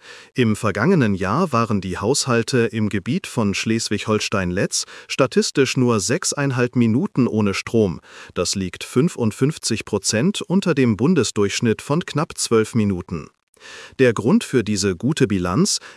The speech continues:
siebenundneunzig Prozent der Leitungen liegen mittlerweile unter der Erde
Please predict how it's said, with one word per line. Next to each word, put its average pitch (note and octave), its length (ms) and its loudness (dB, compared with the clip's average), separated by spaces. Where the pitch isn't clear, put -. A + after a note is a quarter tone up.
siebenundneunzig C#3 1000 0
Prozent B2 480 -2
der G2+ 100 2
Leitungen A#2+ 600 0
liegen D#3 340 0
mittlerweile A#2+ 580 0
unter C#3+ 360 0
der G#2 180 2
Erde G#2 360 2